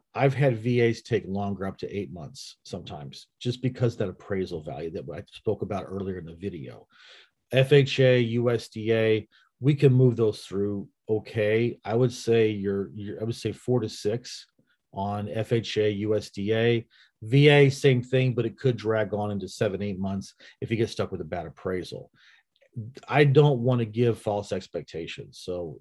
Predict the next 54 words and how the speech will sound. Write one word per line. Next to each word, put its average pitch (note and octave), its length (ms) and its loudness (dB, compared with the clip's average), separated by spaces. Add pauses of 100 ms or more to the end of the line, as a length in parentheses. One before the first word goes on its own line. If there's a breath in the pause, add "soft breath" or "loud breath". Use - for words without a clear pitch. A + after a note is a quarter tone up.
(120)
uh, C#2 180 -14
we A2 280 -2
do A2+ 240 -2
everything C3+ 580 2
we A2 160 -4
can G#2 520 -6 (360 loud breath)
to A2+ 80 -4
get G#2 140 -4
these G2+ 180 -8
things F#2+ 320 -8 (100)
moved G#2 260 -6
through F#2+ 200 -6
quickly. D2+ 440 -6
If F#2+ 140 -10
the E2+ 100 -6
homeowner C#3+ 400 2
cooperates, C3 760 2 (340 loud breath)
if, A2+ 220 -6
if A2 160 -6
we A#2 60 2
don't C3 140 4
get C#3 120 2
stuck C3+ 240 0
with B2 80 0
a A2+ 40 -4
bad A2 200 0
appraisal G#2+ 480 -2
value, F2+ 400 -4 (320 soft breath)
then B2 240 0
yeah, D#3+ 220 4
three - 260 -4
to D#3 80 -2
four C3+ 180 -2
months C3+ 300 0
is F#2 140 -10
very A2+ 280 2
realistic A#2 640 0
and F2+ 100 -4
we A2 80 -4
can G2+ 320 -4
move A#2 160 0
those G#2 220 -2
things F#2+ 240 -8
through. - 420 -2 (480 soft breath)
But G#2+ 180 -2
a G2 100 -8
lot G2 220 -4
of C#3+ 80 -4
times, C3 540 0
you A2+ 60 -4
know, A2+ 200 -2
things A#2+ 260 -2
come B2 260 -2
up D#3 240 2